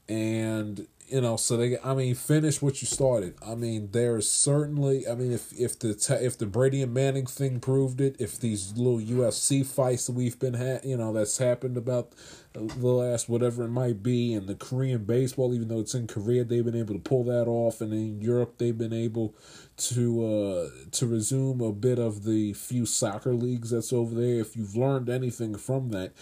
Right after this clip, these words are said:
is that sports can be played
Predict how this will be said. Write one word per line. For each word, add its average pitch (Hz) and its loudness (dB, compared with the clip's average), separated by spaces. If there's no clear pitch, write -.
is 107 0
that 101 2
sports - 0
can 143 0
be 135 0
played 123 2